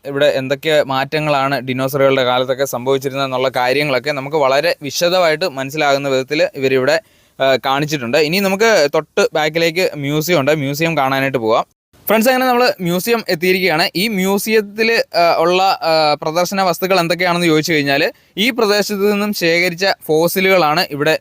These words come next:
പ്രദർശിപ്പിച്ചിരിക്കുന്നത്. അതായത് പണ്ട് കാലത്ത് കടലിൽ ജീവിച്ചിരുന്ന ജീവികളുടെ ഫോസിൽസ് ഇവിടെ നിന്നും കുഴിച്ചെടുത്തിട്ടുണ്ടായിരുന്ന ആ ഫോസിൽസുകളാണ്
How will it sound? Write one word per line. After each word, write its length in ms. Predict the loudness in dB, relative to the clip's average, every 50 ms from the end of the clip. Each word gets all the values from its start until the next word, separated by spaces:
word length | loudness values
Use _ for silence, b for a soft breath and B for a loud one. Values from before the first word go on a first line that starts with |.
| -2 -4
പ്രദർശിപ്പിച്ചിരിക്കുന്നത്. 920 | -2 0 -2 -2 -2 -8 -10 -8 -8 -4 -2 -2 -2 -2 -2 -2 -2 0 0
അതായത് 360 | 2 2 2 2 2 2 0 0 b b b b -4
പണ്ട് 220 | -2 -2 0 0
കാലത്ത് 640 | 2 2 2 2 2 2 0 0 0 -2 -2 -2 -2 -2
കടലിൽ 360 | -2 0 0 0 -2 -2 -2 -2
ജീവിച്ചിരുന്ന 560 | -4 -4 -4 -4 -4 -4 -2 -2 0 0 -2 -2 -4 -6 -2
ജീവികളുടെ 600 | 0 0 2 2 2 2 2 2 2 2 0 -2 -4 -4 -2
ഫോസിൽസ് 520 | 0 0 0 0 0 -2 -2 0 0 -2 -2 -2 -2 -4 -2
ഇവിടെ 200 | 0 0 0 -2 -4 _ -10
നിന്നും 280 | -8 -6 -6 -4 -4 -4
കുഴിച്ചെടുത്തിട്ടുണ്ടായിരുന്ന 960 | -4 -4 -2 0 0 0 0 -2 -4 -4 -2 -2 0 0 0 0 -2 -2 -4 b b b b b b
ആ 160 | -2 0 0 0 0
ഫോസിൽസുകളാണ് 880 | 0 0 2 0 -2 -2 0 2 2 4 4 4 2 2 0 -2 -4